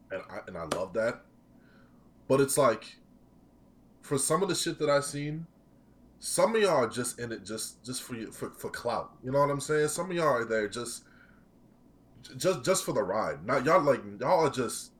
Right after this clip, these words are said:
y'all not really with us. And what I mean by that is, there was a video that I had seen a while back when, when the George Fro-, George, bleh, George Floyd protests were going on,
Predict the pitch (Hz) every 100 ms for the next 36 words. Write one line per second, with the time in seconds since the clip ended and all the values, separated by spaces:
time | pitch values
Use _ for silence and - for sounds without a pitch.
0 | _ - _ _ _ _ _ - _ _
1 | - - 123 214 214 151 139 104 110 -
2 | 76 69 - - - _ - - - -
3 | 151 160 147 - - _ _ 117 127 135
4 | 151 190 160 127 120 - 104 95 - -
5 | _ _ - 135 185 160 139 135 127 107
6 | 104 98 87 - 87 80 80 _ _ _
7 | _ - 120 123 107 101 110 98 92 101
8 | 95 87 110 110 - 104 104 - - 98
9 | 104 98 - - - 85 113 - - -
10 | - - - - 107 123 - - - -
11 | 98 101 95 - 98 - - 82 85 80
12 | 73 71 69